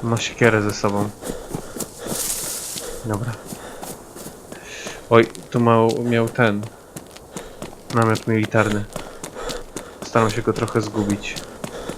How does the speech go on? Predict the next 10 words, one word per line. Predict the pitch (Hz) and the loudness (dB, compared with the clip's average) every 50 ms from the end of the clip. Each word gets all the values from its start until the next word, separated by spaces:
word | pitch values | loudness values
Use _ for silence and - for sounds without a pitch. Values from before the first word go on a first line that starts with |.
| - - - - - - - - - - - - - - - - - - - - - - - - - - - - - - - - - - - - - - - - - - - - - - - - - - - 131 - - - - 50 - - - - - - - - - - - - 523 480 - - - - - - - - - - - - - | -12 -12 -12 -12 -12 -12 -12 -10 -10 -10 -8 -8 -8 -8 -8 -8 -10 -12 -14 -12 -10 -8 -8 -10 -10 -14 -12 -10 -8 -8 -8 -8 -10 -10 -12 -12 -14 -14 -14 -14 -16 -16 -16 -16 -14 -14 -14 -14 -14 -14 -12 -12 -10 -10 -10 -12 -12 -12 -12 -12 -12 -14 -16 -18 -18 -16 -14 -12 -12 -12 -12 -12 -12 -14 -14 -14 -16 -18 -18 -16 -16 -16 -10 2
Co | - 160 | 6 8
jest, | 156 127 113 - - | 8 8 6 4 0
kurde, | - - 127 123 117 120 | 2 2 2 4 2 2
wszędzie | - - 131 127 123 127 123 | 2 2 2 2 4 2 2
te | - 120 | 2 2
piły | - 123 113 107 107 104 | 2 4 4 4 2 2
są. | - - 101 101 101 - - - - - - - - - - - - - - - - - - - - - - - - - - - - - - - - - - - - - - - - - - - - - - - - - - 339 370 277 226 - - - - - - - - - - - - - - - | 0 0 0 0 0 -4 -10 -14 -12 -12 -12 -12 -14 -14 -10 -10 -10 -10 -12 -12 -10 -10 -10 -12 -14 -10 -8 -8 -8 -8 -12 -16 -12 -10 -10 -10 -12 -14 -18 -14 -14 -14 -14 -14 -18 -18 -18 -16 -16 -16 -16 -16 -6 2 4 4 4 4 0 -8 -18 -20 -20 -20 -20 -20 -20 -20 -20 -18 -14 -14 -8 -4
Do | 139 147 | -2 -2
przodu. | 143 - - 120 110 110 107 104 - - - - - - - - - - - - - - - - - - - - - - - - - - - - - - - - - - - - - - - - - - - - - - - - - - - - - | 0 2 2 2 4 2 0 -2 -4 -8 -12 -10 -10 -12 -12 -14 -14 -14 -14 -16 -18 -18 -16 -16 -16 -16 -18 -20 -20 -20 -20 -20 -20 -20 -20 -18 -16 -16 -16 -14 -14 -16 -16 -16 -18 -18 -18 -20 -20 -20 -20 -20 -20 -20 -20 -20 -20 -20 -20 -8 0
A. | 117 117 110 107 101 | 4 6 6 8 6